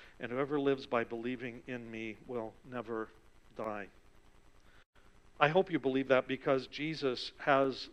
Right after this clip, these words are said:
the power to change your life by giving you the new life that only he can give.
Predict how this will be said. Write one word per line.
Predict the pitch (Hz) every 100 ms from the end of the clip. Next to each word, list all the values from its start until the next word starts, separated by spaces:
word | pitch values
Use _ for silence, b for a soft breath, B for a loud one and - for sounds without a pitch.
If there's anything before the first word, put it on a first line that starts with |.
| -
the | -
power | - 131 135 127 110 - - - - - - - - - - - - - - - - - -
to | 147
change | - 143 131 120
your | 113
life | 110 113 113 - - - - - - - - - - - - - - - - - - - - 123
by | 135 135 131 - 127 113
giving | 170 180 160 135
you | 127 120 120 117 107 - - - - - - - -
the | 123
new | 127 131 147
life | 135 117 113 123 - - - - - - - - - - - - - - - - - - - -
that | 139 143
only | 139 131
he | 131 120
can | - 139 127
give. | 147 135 117